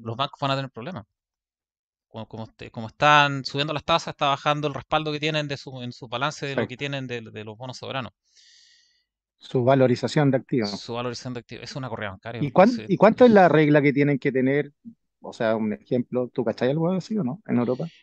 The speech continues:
Speaker 2: un banco X en valorización.
Speaker 1: Hasta, hasta don-, no, no en valor-, ese no es el problema. El problema de la, de la banca europea es que,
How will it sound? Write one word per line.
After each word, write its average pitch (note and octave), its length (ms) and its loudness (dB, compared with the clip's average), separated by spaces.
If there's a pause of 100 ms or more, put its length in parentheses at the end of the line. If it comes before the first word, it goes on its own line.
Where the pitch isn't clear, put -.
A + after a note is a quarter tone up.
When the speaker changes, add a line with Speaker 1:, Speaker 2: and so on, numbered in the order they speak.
(200)
Speaker 2:
un A#2 160 2
banco B2+ 320 6
X C#3+ 320 0 (400)
en A#2+ 140 4
valorización. A#2 600 4
Speaker 1:
Hasta, - 160 -2 (180)
hasta - 460 -2
don-, C#3 360 0
no, C#3 380 -4
no D3+ 80 0
en D3+ 40 0
valor-, D3+ 180 0
ese C#3+ 260 -4
no D#3+ 100 -2
es F3 80 2
el E3 60 -2
problema. A#2 300 -4
El G#2+ 60 -10
problema D3+ 440 2
de C#3+ 120 4
la, B2 380 4
de A2 80 -6
la G#2+ 120 -6
banca C#3 320 -4
europea C#3 340 -4
es C#3+ 140 -14
que, B2 380 -8